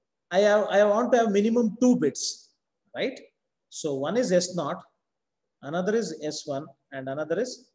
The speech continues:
S two. I decode this in terms of bit. S naught, I decode it as zero zero, because I have three state, okay? For zero, S naught, I'm de-,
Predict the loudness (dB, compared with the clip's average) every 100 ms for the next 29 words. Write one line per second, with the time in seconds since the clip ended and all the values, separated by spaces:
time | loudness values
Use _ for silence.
0 | _ _ -18 -18 -18 -20 -20 _ _ _
1 | _ _ _ _ _ _ _ _ _ -4
2 | 0 0 0 0 0 0 -2 -2 0 -2
3 | 0 -2 -2 -4 -2 -4 -2 -2 -2 0
4 | -2 -2 -2 -2 -2 -2 -2 -4 -6 -6
5 | -4 -8 -8 _ _ _ _ _ _ _
6 | _ _ _ _ _ _ -8 0 2 2
7 | -2 0 0 -2 -10 -20 _ _ _ _
8 | _ _ -6 0 0 0 -6 -4 0 0
9 | -4 -18 -20 _ _ _ _ -20 -10 -8
10 | -8 -14 _ _ _ _ _ _ -4 2
11 | 2 2 -2 0 0 0 -4 -4 -4 -2
12 | -4 -4 -12 -10 -8 -8 -10